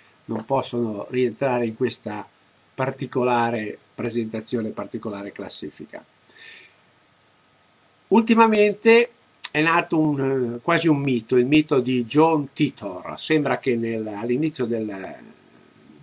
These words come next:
del nuovo millennio, del duemila, duemiladue, uno strano personaggio si sia affacciato al mondo di internet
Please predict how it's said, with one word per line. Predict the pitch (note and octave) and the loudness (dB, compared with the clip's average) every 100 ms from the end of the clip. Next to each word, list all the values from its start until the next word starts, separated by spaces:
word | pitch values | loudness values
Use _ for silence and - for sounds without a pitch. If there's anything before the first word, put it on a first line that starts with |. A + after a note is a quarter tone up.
| - - - | -20 -20 -16
del | A2+ | -8
nuovo | A#2 C#3+ | -4 -2
millennio, | B2+ C3 C3+ C3+ D#3 | 0 0 0 -2 -4
del | C#3 A2 G2+ G#2 | -4 -4 -6 -8
duemila, | A2+ G#2 G2+ A2 G2+ | -6 -6 -6 -6 -6
duemiladue, | G2 G#2 A2 A#2+ A#2 A#2 C#3+ - - - _ - | -10 -8 -6 -4 -2 -4 -4 -8 -20 -20 _ -6
uno | C#3 D3 | -2 0
strano | C#3+ - F#3+ E3+ | 0 4 6 6
personaggio | D3 D#3 D#3+ F3 F3 | 0 0 2 2 0
si | - | -6
sia | A#2+ D3 C3 | -4 -2 0
affacciato | - B2 - C#3+ C3+ | -2 -4 0 0 2
al | B2+ | -2
mondo | C#3 C#3 C3 | -2 0 0
di | C#3+ D#3+ | 2 2
internet | D#3+ D#3 D3 C#3+ - | 0 -2 -2 -2 -4